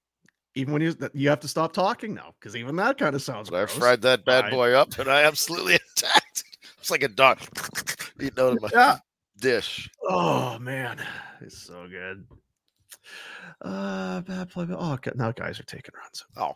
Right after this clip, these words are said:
Speaker 2: come on.
Speaker 1: Come on now, guys.
Speaker 2: Be classy.
Speaker 1: You can get in, in the chat. We'll, if, if it's just going to be negative, then we'll, then we will move on today. Um, there's no knowledge of media. Thirty something.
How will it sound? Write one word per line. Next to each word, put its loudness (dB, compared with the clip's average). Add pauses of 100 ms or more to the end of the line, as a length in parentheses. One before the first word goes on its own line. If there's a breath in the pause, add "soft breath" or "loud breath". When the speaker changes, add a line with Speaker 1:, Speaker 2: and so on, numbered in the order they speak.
Speaker 2:
come -14
on. -18 (340)
Speaker 1:
Come -10
on -20
now, -20
guys. -20
Speaker 2:
Be -20
classy. -16 (1040)
Speaker 1:
You 6
can 4
get 12
in, 12
in 8
the 8
chat. 4 (100)
We'll, 0
if, 0
if 0
it's -2
just -4
going 0
to 0
be -4
negative, -2 (180)
then -2
we'll, -2
then -2
we -2
will -2
move -2
on -2
today. -12 (680 loud breath)
Um, -4
there's -20
no -20
knowledge -20
of -20
media. -20 (240)
Thirty -20
something. -16